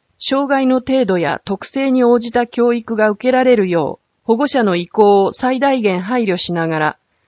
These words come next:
学校教育委員会で丁寧に相談を進めるよう努めている。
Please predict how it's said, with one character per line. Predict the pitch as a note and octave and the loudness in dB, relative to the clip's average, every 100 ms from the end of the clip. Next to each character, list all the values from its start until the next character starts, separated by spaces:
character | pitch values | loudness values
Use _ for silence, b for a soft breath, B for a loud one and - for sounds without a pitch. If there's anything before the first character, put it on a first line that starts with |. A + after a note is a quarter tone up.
| _ _ | _ _
学 | F#3+ G#3 _ | -4 -4 _
校 | B3 A3 - | 2 4 2
教 | - B3+ | -2 -2
育 | C4+ B3+ C4 | -2 -4 -2
委 | C4 | 0
員 | C4 | 0
会 | A#3+ F3 D#3+ | 0 -2 0
で | D#3 - _ - | -2 -4 _ -6
丁 | C#4+ C#4 | -2 0
寧 | A#3 G3+ | 2 0
に | F3 | -2
相 | F3 A#3 B3 | -2 0 2
談 | B3 A#3 | 0 0
を | A#3 | 0
進 | A3 A3 A#3 | -2 -6 -2
め | A#3+ | 0
る | A#3 | 0
よ | A#3 G3 | 0 0
う | |
努 | E3 - A#3 | -2 -2 0
め | F#3+ | 0
て | - | -2
い | B2+ | -6
る。 | B2+ - | -8 -12